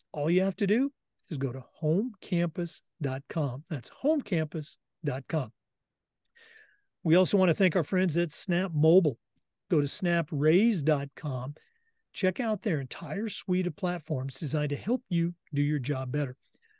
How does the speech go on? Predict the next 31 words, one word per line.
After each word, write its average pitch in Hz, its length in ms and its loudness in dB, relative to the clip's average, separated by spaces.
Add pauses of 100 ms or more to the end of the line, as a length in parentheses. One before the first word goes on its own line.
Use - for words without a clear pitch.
(160)
If - 60 -20
you're 175 60 4
looking 208 140 6
for 170 120 4
a 143 40 4
fundraising 196 520 4
platform, 202 540 0
stop 156 400 -6
right 156 240 2
here. 131 200 0
Snap 147 360 -4
Raise 151 340 2
is 147 180 -4 (160)
hands 196 440 0
down 185 340 0
the 139 80 -2
best 147 460 -4
one 156 260 -2
out 156 280 -4
there. 127 180 -6 (560)
But 170 140 2
there's 185 240 2
so 185 220 0
much 180 360 0
more. 190 340 2 (160)
You've 135 220 -2
got 147 240 -4
Snap 147 440 -4
Connect, 175 600 0 (140)
Snap 143 420 -8
Store, 160 680 -2